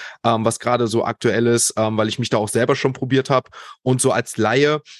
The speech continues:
ähm, denke mir so, ey, äh, letztes Jahr oder viele, äh,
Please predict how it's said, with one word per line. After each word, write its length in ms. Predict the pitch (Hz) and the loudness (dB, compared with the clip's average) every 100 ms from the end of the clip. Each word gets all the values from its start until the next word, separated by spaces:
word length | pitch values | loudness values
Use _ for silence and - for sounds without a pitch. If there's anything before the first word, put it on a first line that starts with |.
| - - - | -20 -18 -2
ähm, 300 | 127 131 131 | 2 2 0
denke 240 | 127 147 | -4 -2
mir 160 | 139 131 | 0 0
so, 140 | 123 | 0
ey, 260 | 92 143 151 - - - | 0 0 0 -8 -20 -10
äh, 100 | 113 | -4
letztes 360 | 113 135 - - | -2 0 0 0
Jahr 300 | 143 143 139 | 2 4 2
oder 160 | 131 131 | 2 0
viele, 480 | - 156 151 139 | -2 2 2 2
äh, 100 | 139 | -2